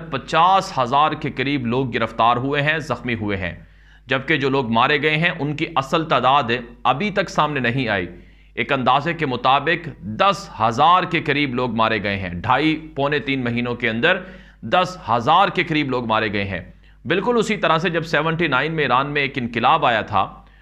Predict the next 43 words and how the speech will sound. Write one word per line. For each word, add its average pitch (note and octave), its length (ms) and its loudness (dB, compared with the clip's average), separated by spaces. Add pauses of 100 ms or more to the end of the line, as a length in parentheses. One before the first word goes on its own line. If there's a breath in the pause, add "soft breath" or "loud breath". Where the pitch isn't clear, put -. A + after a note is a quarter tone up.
(160 soft breath)
उस C#3+ 180 -4
मौके B2+ 300 0
पर B2+ 260 2
खुमैनी C#3 360 -2
इनकलाब C3 360 0
जिसे B2 180 -4
कहा A#2 180 2
जाता G#2 300 0
है, F2+ 340 -6
उस D3 220 -4
मौके C#3 320 0
पर B2+ 220 0
भी C3+ 220 -2 (180)
लाखों F3 400 0
लोग D3 200 0
मारे A#2+ 220 2
गए G#2 200 0
थे। A2+ 220 -2 (540 loud breath)
उस C#3+ 180 -6
मौके C#3+ 280 2
पर B2 180 0
भी B2+ 180 -2 (100)
असल C#3+ 260 -2
आदाद B2 320 0
व C3+ 40 -2
शुमार, B2 260 -2
चूँकि B2 240 -6
मीडिया C3 360 0
था C#3+ 200 2
नहीं D#3 360 0 (320)
और C3 180 2
जो C3 120 -2
मीडिया C3 340 -2
था B2+ 180 2
वो, C3 180 0 (240)
अ, A2 120 -2 (200)
पाबंदी D3+ 420 0
थी E3+ 140 -2
उसके E3+ 240 -2
ऊपर, C3 260 0 (440 loud breath)
कंट्रोल्ड D#3+ 600 0
मीडिया C#3+ 340 0
था, A2 200 2